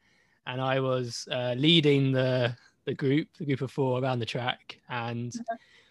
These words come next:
Speaker 1: I was told to slow down. So I slowed down, obviously too abruptly, and my three teammates were sent sprawling across the track. Uh,
Speaker 2: Oh, God.
Speaker 1: but I didn't realize this, so I actually
Speaker 2: <laughs>
Speaker 1: carried on. So I, I won the race as far as I'm concerned.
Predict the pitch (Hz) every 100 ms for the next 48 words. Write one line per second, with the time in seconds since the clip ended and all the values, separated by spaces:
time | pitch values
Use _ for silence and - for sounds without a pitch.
0 | _ - 135 143 180 165 - 170 160 175
1 | 143 113 165 160 - 165 143 156 143 120
2 | 139 151 147 _ 139 127 120 143 123 143
3 | 135 117 127 135 - _ - 135 127 127
4 | - 170 143 135 151 147 147 160 - 139
5 | - 135 135 - - 147 139 127 - 127
6 | 127 - 131 117 - _ - _ 127 113
7 | 117 247 233 233 220 214 214 - _ 170
8 | 160 196 190 196 185 151 127 123 110 -
9 | - 170 196 180 156 180 170 165 165 175
10 | 117 113 - 180 190 208 160 208 196 190
11 | 170 185 147 98 - - - _ _ -
12 | 135 - 175 139 151 147 143 127 165 127
13 | 113 131 160